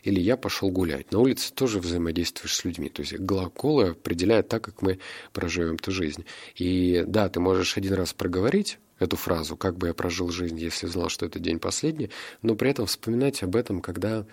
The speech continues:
ты просто живешь, когда ты контактируешь с людьми. Как ты себя ведешь? Может быть, какие-то свои поступки, которые ты хотел бы сделать, и они имеют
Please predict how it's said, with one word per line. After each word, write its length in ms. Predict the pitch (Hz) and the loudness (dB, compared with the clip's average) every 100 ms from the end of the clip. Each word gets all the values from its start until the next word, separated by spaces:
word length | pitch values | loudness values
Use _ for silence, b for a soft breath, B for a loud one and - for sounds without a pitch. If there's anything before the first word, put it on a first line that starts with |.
| B B B B | B B B B
ты 460 | - 104 107 95 92 - _ - - | -8 -4 -2 -2 -4 -10 _ -18 -4
просто 280 | 117 - 95 | -2 0 0
живешь, 500 | 92 82 - - - _ - | 2 0 0 -4 -10 _ -2
когда 240 | 101 117 | 2 4
ты 120 | 113 | 2
контактируешь 640 | - 104 113 - 113 92 - | 2 0 0 0 0 0 -2
с 80 | |
людьми. 380 | 95 92 92 73 - _ _ _ _ _ _ _ _ _ - | -2 0 0 -2 -8 _ _ _ _ _ _ _ _ _ -4
Как 180 | 117 110 | -4 -4
ты 120 | 104 | -4
себя 260 | - 95 95 | -2 0 0
ведешь? 460 | 92 82 73 - | 0 -2 -4 -4
Может 200 | 98 101 | -2 0
быть, 140 | 98 - | 0 -4
какие-то 360 | 101 110 98 | -4 -4 -2
свои 340 | - 98 98 95 B B | -2 2 2 0 B B
поступки, 560 | - 101 - 131 120 - | -4 -2 2 0 0 -6
которые 380 | - 95 92 82 | -8 -4 0 -2
ты 400 | - 92 90 85 B B | -2 -2 0 -2 B B
хотел 380 | - 98 107 95 | -6 -4 0 0
бы 100 | 87 | 0
сделать, 560 | - 123 147 98 - - b b b b | -2 0 2 2 -2 -10 b b b b
и 100 | - | -2
они 440 | 90 98 110 110 87 - - _ - - 95 | 2 2 4 4 2 -2 -16 _ -20 -20 -4
имеют 540 | 95 92 90 - - | 0 2 2 -2 -8